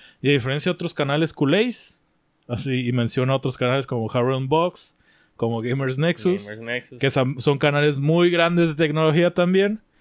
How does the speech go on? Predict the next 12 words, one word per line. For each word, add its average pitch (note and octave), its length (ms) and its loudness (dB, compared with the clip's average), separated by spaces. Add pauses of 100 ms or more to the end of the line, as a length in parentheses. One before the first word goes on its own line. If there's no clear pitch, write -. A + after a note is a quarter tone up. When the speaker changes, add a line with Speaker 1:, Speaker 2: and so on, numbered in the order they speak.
(380)
Speaker 1:
Este, C3 680 0
nosotros D3+ 500 -2
hacemos D#3+ 340 0
las D3 180 0
pruebas D3 300 -2
bien, F#3+ 260 2
las D#3+ 160 0
hacemos C#3+ 640 -6 (160)
completamente G#3+ 800 -2
desde F3+ 200 0
cero F3 280 0
siempre, D3 500 -4